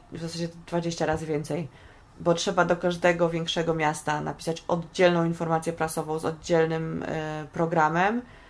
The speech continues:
i w-, do oddzielnych mediów to wysłać.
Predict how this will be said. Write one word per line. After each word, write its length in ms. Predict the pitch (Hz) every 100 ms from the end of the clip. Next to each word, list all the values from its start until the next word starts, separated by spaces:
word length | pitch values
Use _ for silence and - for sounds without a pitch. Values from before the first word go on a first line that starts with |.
| -
i 240 | 180 175 170
w-, 180 | -
do 120 | 170 170
oddzielnych 460 | 170 180 175 175
mediów 300 | 175 165 165
to 100 | -
wysłać. 680 | 165 165 - 185 269 -